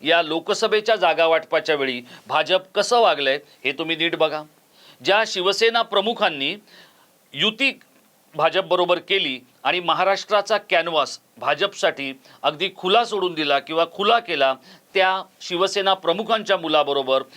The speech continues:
म्हणजे उद्धव ठाकरेंबरोबर भाजप कशी वागली तेही आपण बघतोय. अर्थात त्याला उद्धव ठाकरेंचं वागणं हे देखील जबाबदार आहे.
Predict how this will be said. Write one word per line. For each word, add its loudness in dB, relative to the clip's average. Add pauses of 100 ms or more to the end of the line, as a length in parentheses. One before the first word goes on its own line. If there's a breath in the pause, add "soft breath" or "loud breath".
(100)
म्हणजे -4 (100)
उद्धव 0
ठाकरेंबरोबर 0 (280 loud breath)
भाजप 0 (100)
कशी -2
वागली 0 (300)
तेही 0
आपण 0
बघतोय. -4 (340 soft breath)
अर्थात 0 (160)
त्याला 4
उद्धव 0
ठाकरेंचं 0
वागणं 0 (320 loud breath)
हे 2
देखील -2
जबाबदार 0
आहे. -14